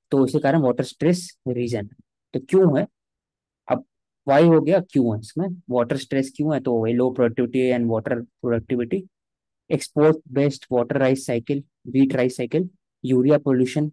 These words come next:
ग्राउंड वाटर में, और pseudo security of water availability in the minds of people, और वोट बैंक पॉलिटिक्स and फ्रीबीज, इसके कारण हुआ।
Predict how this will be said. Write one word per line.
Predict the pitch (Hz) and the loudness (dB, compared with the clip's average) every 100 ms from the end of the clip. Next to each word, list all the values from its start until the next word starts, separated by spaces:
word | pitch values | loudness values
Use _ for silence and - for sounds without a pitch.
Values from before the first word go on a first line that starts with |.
| _ 123 | _ -4
ग्राउंड | 123 135 | 0 2
वाटर | 127 123 127 | 0 0 -2
में, | 139 180 | -4 -6
और | - 127 | -8 -6
pseudo | - 135 160 | 0 2 4
security | 160 139 135 131 123 190 190 _ _ _ - | 2 -2 -2 -2 -2 -4 -4 _ _ _ -4
of | 131 | -2
water | 123 123 151 | 2 0 2
availability | 131 123 120 226 160 | 2 2 0 2 2
in | 135 | 2
the | 139 | 0
minds | 120 120 117 | -2 -2 -4
of | 135 | -6
people, | 120 104 - _ _ _ _ _ _ - | -8 -12 -14 _ _ _ _ _ _ -2
और | 123 120 139 131 | 0 0 0 2
वोट | 117 135 127 | 2 0 2
बैंक | 135 135 - | 0 0 -2
पॉलिटिक्स | 117 113 147 139 | -4 -2 -4 -2
and | 147 | -4
फ्रीबीज, | - 104 - - _ _ | -4 -10 -12 -20 _ _
इसके | 131 - 156 | -6 -2 -2
कारण | 127 127 180 - | -2 -4 -6 -8
हुआ। | 113 104 - _ _ _ _ _ _ _ _ _ _ _ 120 110 | -10 -10 -14 _ _ _ _ _ _ _ _ _ _ _ -8 -8